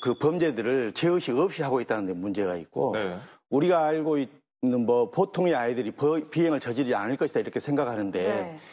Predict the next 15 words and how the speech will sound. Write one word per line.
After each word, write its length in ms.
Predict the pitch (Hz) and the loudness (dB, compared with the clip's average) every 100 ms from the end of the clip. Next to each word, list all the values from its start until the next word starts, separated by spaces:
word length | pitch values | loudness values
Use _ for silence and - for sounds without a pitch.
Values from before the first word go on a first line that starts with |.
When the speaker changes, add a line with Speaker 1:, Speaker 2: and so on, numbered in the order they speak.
| - - - | -20 -8 0
Speaker 1:
요즘에 400 | 123 147 160 151 | 2 4 4 2
청소년 400 | 170 185 170 139 | 0 0 2 2
비행의 340 | 151 151 135 | 2 4 2
현상은 640 | 139 135 127 113 110 135 113 | 0 0 -2 -2 0 0 0
일반화되어 680 | 101 117 175 180 120 117 | 0 2 2 0 0 0
가고 260 | 107 92 90 | 0 -2 -4
있는 260 | 85 107 147 - - _ - | -6 -6 -8 -12 -20 _ -2
그런 260 | 131 139 | 0 2
그 120 | 117 | -2
경향이 480 | 110 110 120 127 107 | -4 0 2 2 0
있고요. 460 | 87 92 117 120 87 - - - - _ - | -2 -2 0 0 -6 -14 -18 -18 -20 _ 0
최근에 500 | 208 202 180 165 156 | 2 4 4 2 2
새로운 380 | 190 202 196 | 2 2 0
비행 340 | - 151 165 143 | 2 4 4 4
유형들은 800 | 131 139 131 120 127 143 101 | 2 2 0 0 0 0 -2